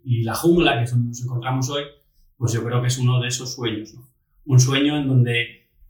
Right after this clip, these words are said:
eh, nosotros queremos ayudar a que el resto de las personas puedan cumplir sus propios sueños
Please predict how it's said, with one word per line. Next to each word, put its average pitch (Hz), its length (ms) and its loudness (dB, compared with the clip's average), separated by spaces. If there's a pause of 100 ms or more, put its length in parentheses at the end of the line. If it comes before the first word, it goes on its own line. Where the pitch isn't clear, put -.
eh, 120 800 0
nosotros 139 420 -6
queremos 139 460 -4
ayudar 143 320 0
a 120 160 2
que 127 60 -4
el 127 100 2
resto 139 280 -4
de 135 140 -12
las 131 220 -2
personas 131 720 -8
puedan 127 320 6
cumplir 117 380 -6
sus - 300 -12
propios - 280 -8
sueños 160 460 -2